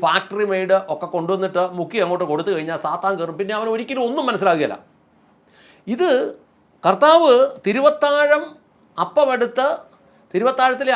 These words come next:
അപ്പമെടുത്ത് വാഴ്ത്തി നുറുക്കി അങ്ങോട്ട് കൊടുത്തപ്പോൾ ഇവരുടെ കണ്ണു തുറന്നു എന്നാണ് ഇതിനകത്ത് എഴുതി വെച്ചേക്കുന്നത്. അപ്പോൾ അവരുടെ കണ്ണുകൾ തുറന്നു, അവ-, അതെ-, അവർ അദ്ദേഹത്തെ തിരിച്ചറിഞ്ഞു. അതായത് കണ്ണു തുറന്നാൽ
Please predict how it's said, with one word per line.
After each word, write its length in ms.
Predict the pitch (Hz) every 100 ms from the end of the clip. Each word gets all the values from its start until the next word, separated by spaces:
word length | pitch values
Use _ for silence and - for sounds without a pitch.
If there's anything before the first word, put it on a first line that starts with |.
| 208
അപ്പമെടുത്ത് 560 | 247 254 220 226 247 254 240
വാഴ്ത്തി 380 | 190 214 220 240 226
നുറുക്കി 320 | 196 214 226 196
അങ്ങോട്ട് 220 | 190 190 160
കൊടുത്തപ്പോൾ 320 | 165 185 180
ഇവരുടെ 200 | 170 202 196 160
കണ്ണു 280 | 165 254 294
തുറന്നു 280 | 160 120 110 - _ _ -
എന്നാണ് 260 | 214 254 233 233
ഇതിനകത്ത് 280 | 185 214 202
എഴുതി 140 | 208 196
വെച്ചേക്കുന്നത്. 380 | 165 143 113 - _ - 185
അപ്പോൾ 300 | 190 320 330 262
അവരുടെ 200 | 247 247
കണ്ണുകൾ 300 | 202 208 240 226
തുറന്നു, 260 | 190 190 190
അവ-, 120 | 170 175
അതെ-, 240 | 170 190 185 156
അവർ 160 | 185 208 190 151
അദ്ദേഹത്തെ 460 | 165 185 190 190 185 -
തിരിച്ചറിഞ്ഞു. 680 | 170 175 208 - 185 139 127 - - 143
അതായത് 280 | 170 190 185 - 147
കണ്ണു 420 | 143 175 214 214 156
തുറന്നാൽ 380 | 139 147 147